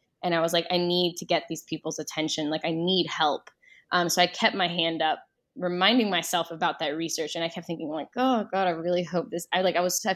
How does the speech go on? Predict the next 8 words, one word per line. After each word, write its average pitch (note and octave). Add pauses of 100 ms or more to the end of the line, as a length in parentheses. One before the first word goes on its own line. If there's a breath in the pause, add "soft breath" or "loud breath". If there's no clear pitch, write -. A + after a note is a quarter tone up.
(140)
felt G#3
myself A3 (180)
turning F#3+
red. F3+ (300 soft breath)
People G#3+
started F#3+
laughing. F3+
The F3+